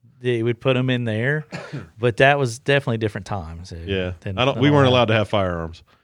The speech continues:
Speaker 2: but we could have a gun rack. We had gun racks
Speaker 1: Had
Speaker 2: in our
Speaker 1: gun
Speaker 2: trucks.
Speaker 1: racks, yeah.
Speaker 2: Yeah, but
Speaker 1: Some
Speaker 2: no
Speaker 1: had fishing,
Speaker 2: firearms.
Speaker 1: some had fishing poles on 'em. Some
Speaker 2: I
Speaker 1: had
Speaker 2: hung my
Speaker 1: fly
Speaker 2: hat
Speaker 1: rods.
Speaker 2: on 'em.
Speaker 1: <laughs> Yeah, that's it.
Speaker 2: It's like baseball hat. It
Speaker 1: Yeah,
Speaker 2: hangs on it.
Speaker 1: right.
Speaker 2: <laughs> You know,
Speaker 1: There you
Speaker 2: that
Speaker 1: go.
Speaker 2: type of
Speaker 1: Some
Speaker 2: thing.
Speaker 1: good stuff right there. That's some fun stuff for sure.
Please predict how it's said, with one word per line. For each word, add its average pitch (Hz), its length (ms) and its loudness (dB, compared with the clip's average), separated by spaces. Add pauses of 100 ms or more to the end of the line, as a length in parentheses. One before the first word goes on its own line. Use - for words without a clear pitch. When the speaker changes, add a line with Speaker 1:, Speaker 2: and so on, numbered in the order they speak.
(380)
Speaker 2:
but 117 100 8
we 135 80 10
could 147 100 4
have 160 120 4
a 123 60 -2
gun 151 180 -2
rack. 92 240 -6
We 117 100 0
had 147 120 0
gun 139 180 -6
racks 95 200 -6
Speaker 1:
Had 123 140 0
Speaker 2:
in 95 40 -4
our 92 60 -2
Speaker 1:
gun 113 100 0
Speaker 2:
trucks. 113 400 -2
Speaker 1:
racks, - 0 -
yeah. 104 220 -4
Speaker 2:
Yeah, 110 60 -4
but - 60 -12 (200)
Speaker 1:
Some 143 220 2
Speaker 2:
no 135 60 6
Speaker 1:
had 135 120 6
fishing, 123 180 6
Speaker 2:
firearms. 117 380 -2
Speaker 1:
some 139 220 0
had 120 120 0
fishing 120 260 -4
poles 104 280 -4
on 104 220 -6
'em. 104 120 -12
Some 123 160 -4
Speaker 2:
I 127 60 6
Speaker 1:
had 120 60 6
Speaker 2:
hung 131 120 4
my 113 80 6
Speaker 1:
fly 107 100 6
Speaker 2:
hat 107 240 4
Speaker 1:
rods. - 40 2
Speaker 2:
on 98 140 -2
'em. 98 160 -6
Speaker 1:
<laughs> - 40 -6
Yeah, 143 280 8 (120)
that's 175 240 8
it. - 140 4
Speaker 2:
It's 135 140 0
like 131 160 2
baseball 143 420 4
hat. 139 260 6 (140)
It 117 80 2
Speaker 1:
Yeah, 123 140 8
Speaker 2:
hangs 117 160 2
on 117 160 2
it. 123 80 -4
Speaker 1:
right. 135 340 6 (100)
Speaker 2:
<laughs> - 80 -10
You 135 160 -10
know, 127 120 -12 (260)
Speaker 1:
There 123 100 2
you 104 200 -6
Speaker 2:
that 101 280 -4
Speaker 1:
go. 127 120 -6
Speaker 2:
type - 100 -14
of 117 100 -10
Speaker 1:
Some 123 140 -2
Speaker 2:
thing. 104 80 -4
Speaker 1:
good 101 140 -2
stuff - 320 -4
right 95 160 -6
there. 95 260 -6 (220)
That's 110 180 -10
some 92 120 -10
fun 85 220 -14
stuff - 300 -16
for - 100 -20
sure. 85 320 -16